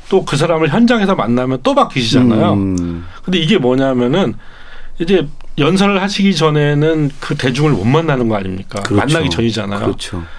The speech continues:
Speaker 1: 그냥 만나기 전의 상태로 이렇게 얘기하는 거는
Speaker 2: 음.
Speaker 1: 예의가 아니라고 생각하시는
Speaker 2: 그렇죠.
Speaker 1: 거죠.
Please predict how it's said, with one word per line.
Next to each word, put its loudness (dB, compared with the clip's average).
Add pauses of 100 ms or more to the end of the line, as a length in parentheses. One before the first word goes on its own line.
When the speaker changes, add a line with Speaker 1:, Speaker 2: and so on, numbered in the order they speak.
(160)
Speaker 1:
그냥 0
만나기 0
전의 2
상태로 0
이렇게 -6
얘기하는 0
거는 2
Speaker 2:
음. -4 (220)
Speaker 1:
예의가 2
아니라고 -4
생각하시는 -2
Speaker 2:
그렇죠. -10
Speaker 1:
거죠. -6